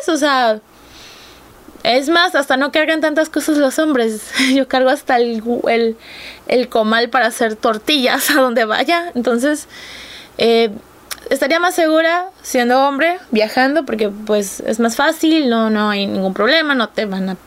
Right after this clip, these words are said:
es menos probable que te pase una violación de hombre a hombre, o sea, de mujer sí está cabrón. Pero esa sería una. La otra es de que, por ejemplo, donde yo vivo, pues sí vivimos la delincuencia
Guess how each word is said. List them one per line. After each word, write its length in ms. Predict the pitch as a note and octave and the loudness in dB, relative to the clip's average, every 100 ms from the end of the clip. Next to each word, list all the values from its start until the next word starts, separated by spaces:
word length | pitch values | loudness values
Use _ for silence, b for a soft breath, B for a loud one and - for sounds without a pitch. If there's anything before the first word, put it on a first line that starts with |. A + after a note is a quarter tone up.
| - | -8
es 220 | G3+ G3+ A3+ | -2 0 2
menos 300 | A3 A#3 A3+ | 2 2 2
probable 280 | A3+ A3 | 2 2
que 140 | G#3+ G3 | 0 -2
te 120 | G3 | -4
pase 460 | - - G#3+ A3 A3 | -6 -4 -2 0 0
una 160 | G#3+ | 2
violación 440 | G3+ F#3+ G3 G#3 G#3 | 2 0 0 0 0
de 60 | |
hombre 280 | G3+ G3 G3 | 2 2 2
a 100 | A#3 | 0
hombre, 300 | C4+ G#3+ G3+ | 0 -2 -4
o 20 | |
sea, 200 | - G3+ | -4 -2
de 80 | F#3 | 0
mujer 360 | F#3 F#3 A3 A3 | 0 0 0 0
sí 100 | A3 | -4
está 160 | G3 | -4
cabrón. 420 | - G3+ G#3+ G#3+ - B B B B B B B B B | -2 0 0 -2 -6 B B B B B B B B B
Pero 160 | - A3 | 0 0
esa 120 | B3 | 0
sería 380 | B3 A#3 A#3 A3 - | 0 2 2 0 0
una. 400 | C#4 D4 A3+ G#3+ | 2 2 2 2
La 260 | G#3+ A3+ | 2 2
otra 520 | C4+ D#4+ E4 F4 E4 C#4+ | 2 0 0 0 2 0
es 120 | C4 | 0
de 160 | D#4+ | -2
que, 380 | D#4+ A#3 G#3 F#3+ F#3 | -2 0 2 2 0
por 120 | A3 | -2
ejemplo, 420 | A3+ B3 A#3 A3 | 0 0 0 2
donde 260 | A3 A3 A3 | 2 0 2
yo 180 | D#4+ | 0
vivo, 460 | D#4 D4 B3 C4 D4 - B B B - | 2 0 2 0 -2 -8 B B B -4
pues 140 | E4+ E4+ | -2 2
sí 120 | D#4+ | 2
vivimos 340 | D#4+ C#4 C#4+ | 2 2 2
la 100 | D4 | 2
delincuencia 1080 | A#3+ A3+ A3+ G#3+ A3+ A#3+ A#3 A#3 A3+ G#3+ | 2 0 0 -2 0 0 2 2 0 -2